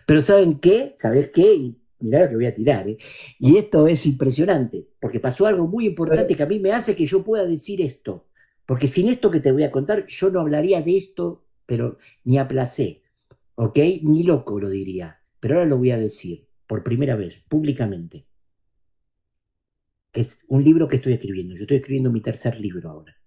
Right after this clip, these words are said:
Speaker 1: ¿ok? Saqué dos libros, El llamado planetario uno y dos, y ahora voy a sacar El llamado planetario tres, que se llama, subtítulo, La independencia planetaria de la Tierra. ¿Por qué?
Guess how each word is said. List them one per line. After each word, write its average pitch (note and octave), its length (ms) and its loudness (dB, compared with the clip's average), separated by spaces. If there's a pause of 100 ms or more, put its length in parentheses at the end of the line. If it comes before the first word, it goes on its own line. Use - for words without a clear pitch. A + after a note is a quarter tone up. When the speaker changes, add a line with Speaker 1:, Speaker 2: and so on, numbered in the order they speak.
(360)
Speaker 1:
¿ok? - 200 -14 (120)
Saqué - 280 -6
dos A#2+ 180 0
libros, E3+ 440 -2 (340)
El G2 100 -4
llamado A2 240 0
planetario A#2+ 420 2
uno C#3 160 4
y D3+ 80 6
dos, G3 420 -2
y A#2 100 -2
ahora A#2 200 2
voy B2+ 100 4
a B2 100 0
sacar B2+ 360 -6
El B2+ 80 -4
llamado A2+ 320 -8
planetario G2+ 480 -6
tres, - 400 -20 (760)
que C3+ 120 2
se D3 100 2
llama, D3+ 400 2
subtítulo, D#3 540 0
La C3 80 2
independencia A2+ 640 0
planetaria G#2+ 560 -2
de F#2+ 60 -6
la - 160 -12
Tierra. - 340 -20 (380)
¿Por A#2+ 220 0
qué? G3 320 -10